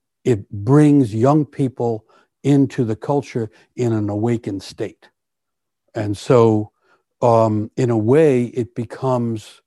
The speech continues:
the second birth of the culture or another birth of the culture. And so I think we lose on all three levels.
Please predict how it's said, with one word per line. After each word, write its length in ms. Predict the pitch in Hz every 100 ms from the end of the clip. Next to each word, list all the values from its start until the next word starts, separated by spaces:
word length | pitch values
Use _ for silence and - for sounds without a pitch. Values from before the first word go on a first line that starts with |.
| _ _ _ _ _ _
the 320 | 107 123 120 113
second 480 | - 147 - 120
birth 240 | 113 117 113
of 80 | 92
the 80 |
culture 480 | - 147 143 - - _ _ -
or 220 | 117 113
another 320 | 110 123 110
birth 320 | 95 117 117
of 100 | 104
the 80 | 95
culture. 500 | - 120 120 - 104 _ _ _ _
And 200 | - 123
so 280 | 113 131 113
I 160 | 117 160
think 280 | 151 135 127
we 100 | 120
lose 280 | 135 127
on 160 | 120 117
all 160 | 117 120
three 220 | - 113
levels. 340 | 104 90 98